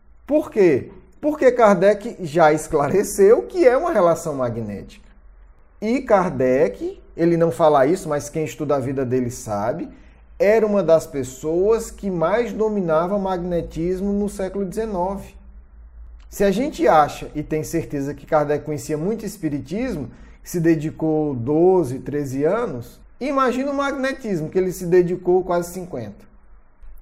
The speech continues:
Quando ele conheceu o espiritismo, ele tinha trinta anos de magnetismo.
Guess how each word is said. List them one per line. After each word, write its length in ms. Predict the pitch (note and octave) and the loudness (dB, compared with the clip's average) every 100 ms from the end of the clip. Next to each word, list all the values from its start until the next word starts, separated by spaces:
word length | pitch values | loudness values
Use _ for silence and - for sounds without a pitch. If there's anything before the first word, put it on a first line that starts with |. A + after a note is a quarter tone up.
| - | -10
Quando 300 | - D#4 G4 | -4 -2 2
ele 160 | D4+ A#3+ | 0 2
conheceu 380 | A#3 A3 - F#3+ | 2 2 4 2
o 20 | |
espiritismo, 540 | G3 F#3+ D#3+ A3 B3 | 0 -6 -6 -4 0
ele 100 | A3+ | 0
tinha 220 | G#3+ A#3 | 2 0
trinta 440 | A3+ - C4+ F#4+ F#4 | 0 -2 -2 0 0
anos 240 | B3+ B3 | 0 0
de 80 | A3+ | -4
magnetismo. 840 | A#3+ A#3 A3+ A#3 A3+ G3 G#3 C3 | -4 -4 -4 -8 -8 -10 -10 -12